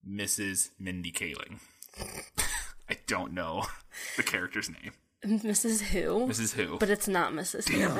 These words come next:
Speaker 1: it.
Speaker 2: It's the happy medium.
Speaker 1: Oh,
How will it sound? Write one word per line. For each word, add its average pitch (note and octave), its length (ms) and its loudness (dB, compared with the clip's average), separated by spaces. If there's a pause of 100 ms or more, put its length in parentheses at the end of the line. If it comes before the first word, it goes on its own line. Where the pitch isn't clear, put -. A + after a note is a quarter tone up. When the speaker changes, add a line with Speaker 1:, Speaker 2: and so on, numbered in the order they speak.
Speaker 1:
it. - 180 -6 (580)
Speaker 2:
It's G3+ 280 2
the G#3+ 120 2
happy G#3 340 4
medium. E3+ 640 2 (300)
Speaker 1:
Oh, C#3 320 10